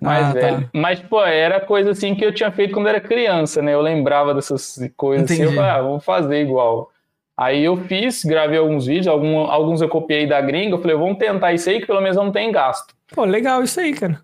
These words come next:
Speaker 1: É, porque eu só comprei os equipamentos mesmo pra gravar a câmera, né? Montei um P C, tipo, decente pra me editar os vídeos, que eu não tinha, e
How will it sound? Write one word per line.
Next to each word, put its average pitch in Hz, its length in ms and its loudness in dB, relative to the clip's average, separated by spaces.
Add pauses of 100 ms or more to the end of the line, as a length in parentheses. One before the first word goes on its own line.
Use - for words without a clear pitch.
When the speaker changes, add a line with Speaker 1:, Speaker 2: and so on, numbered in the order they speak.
(200)
Speaker 1:
É, 175 220 2
porque - 220 -4
eu 156 240 2
só 170 180 -2
comprei 185 380 0
os 170 80 2
equipamentos 165 480 0
mesmo 156 200 -2
pra 156 100 2
gravar 151 360 2
a 165 60 0
câmera, 196 560 0
né? 196 180 0
Montei 180 320 0
um 156 100 0
P 151 200 -2
C, 139 420 -2
tipo, - 260 -8
decente 135 460 -2
pra 143 100 -2
me 135 120 -2
editar 135 260 -4
os 135 180 -2
vídeos, 196 360 -2
que - 80 -6
eu 143 60 -2
não 139 120 -2
tinha, 220 380 -4
e 240 360 -2